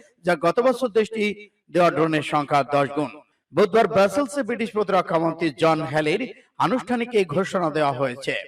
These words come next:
রয়টার্স জানায়, জন হ্যালি বুধবার বেলজিয়ামের রাজধানী ব্রাসেলসে পঞ্চাশ জাতীয় ইউক্রেন প্রতিরক্ষা যোগাযোগ গ্রুপের বৈঠকে ড্রোন দেওয়ার ঘোষণা দিতে পারেন। তিনশো পঞ্চাশ বিলিয়ন পাউন্ডের এ ড্রোন প্যাকেজটি ইউক্রেনের জন্য বৃহত্তর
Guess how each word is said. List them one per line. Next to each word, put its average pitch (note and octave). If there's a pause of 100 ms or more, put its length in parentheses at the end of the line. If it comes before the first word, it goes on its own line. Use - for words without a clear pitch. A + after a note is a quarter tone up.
(440)
রয়টার্স G3+
জানায়, C#4
জন B3+
হ্যালি G#3+
বুধবার F3+ (160)
বেলজিয়ামের E3
রাজধানী D#3
ব্রাসেলসে E3
পঞ্চাশ G3 (140)
জাতীয় E3
ইউক্রেন D3+
প্রতিরক্ষা E3
যোগাযোগ D#3
গ্রুপের C#3+
বৈঠকে D#3+ (340)
ড্রোন G#3+
দেওয়ার E3+
ঘোষণা E3
দিতে D3
পারেন। D3 (260)
তিনশো D#3
পঞ্চাশ E3
বিলিয়ন G3+
পাউন্ডের F#3
এ F3+ (300)
ড্রোন D#3+
প্যাকেজটি E3+
ইউক্রেনের D3+
জন্য D3
বৃহত্তর G3